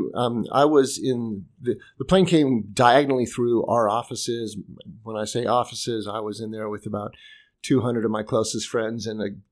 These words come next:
giant cubicle farm. But the plane came through diagonally, and, uh, I was in the corner that it did not hit, and I didn't get a scratch. So it was a, uh, um, we lost twenty-eight people out of our office that morning. But it wa-, and, and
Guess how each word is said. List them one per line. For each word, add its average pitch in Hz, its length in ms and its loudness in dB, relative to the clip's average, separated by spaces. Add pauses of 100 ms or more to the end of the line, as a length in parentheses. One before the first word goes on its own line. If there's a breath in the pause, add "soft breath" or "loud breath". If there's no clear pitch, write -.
giant 117 380 -2
cubicle 104 340 -4
farm. 101 380 -8 (380 soft breath)
But 117 100 -6
the 135 60 -6
plane 131 260 -2
came 113 240 -4
through 107 400 0
diagonally, 104 680 0 (320)
and, 98 260 -8
uh, 101 220 -8
I 95 160 -2
was 98 160 -6
in 98 120 -8
the 92 100 -8
corner 104 440 -4
that 95 180 -6
it 85 140 -10 (100)
did 98 120 -2
not 87 240 -2
hit, 80 280 -8
and 87 180 -14
I 92 160 -12
didn't 87 220 -10
get - 120 -14
a - 40 -20
scratch. - 440 -14 (480)
So 71 360 -10
it 82 120 -6
was 82 220 -8
a, 90 180 -6 (100)
uh, - 260 -12
um, 92 300 -14
we 110 100 -6
lost 98 240 -6
twenty-eight 98 360 -6
people 107 260 -8
out 92 140 -8
of 92 60 -12
our 95 120 -8
office 98 320 -10
that 98 140 -12
morning. 98 400 -10 (680)
But 92 180 -2
it 92 180 -4
wa-, 87 200 -4
and, 104 320 -4
and 101 240 -6